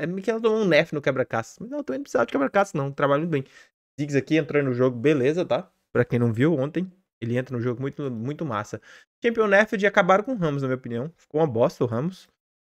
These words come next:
O Swain ficou balanceado, tá? Ele tava bem, bem forte, bem absurdo. Cara, o Chelsea faz uns vídeos muito bons, né, velho? Parabéns pra ele, velho. Na moral, ele tem paciência de fazer um por um, não teria não, viu?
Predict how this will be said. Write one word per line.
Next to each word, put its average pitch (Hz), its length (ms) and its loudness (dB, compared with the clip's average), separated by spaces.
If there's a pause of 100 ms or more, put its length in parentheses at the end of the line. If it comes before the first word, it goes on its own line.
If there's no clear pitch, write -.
(160)
O 143 240 4
Swain 160 240 2
ficou 143 540 6
balanceado, 135 580 4
tá? 131 140 2
Ele 131 80 2
tava 127 160 0
bem, 120 420 0
bem 143 300 -2
forte, - 580 -8
bem 120 180 -2
absurdo. 135 460 -4 (220)
Cara, 147 160 0
o - 20 -16
Chelsea 143 220 -2
faz 135 140 -2
uns 123 100 -6
vídeos 123 180 -6
muito 156 180 -6
bons, 117 220 -6
né, 131 100 -4
velho? 117 240 -6
Parabéns 113 460 -2
pra 107 140 -4
ele, 104 100 -2
velho. 107 140 -2
Na 113 80 -4
moral, 110 240 -4
ele 98 80 -12
tem 117 100 -6
paciência 127 400 -4
de - 60 -20
fazer 123 140 -6
um 135 60 -8
por 127 160 -6
um, 117 80 -4
não 123 140 -8
teria 120 260 -2
não, 110 140 -8
viu? 117 160 -12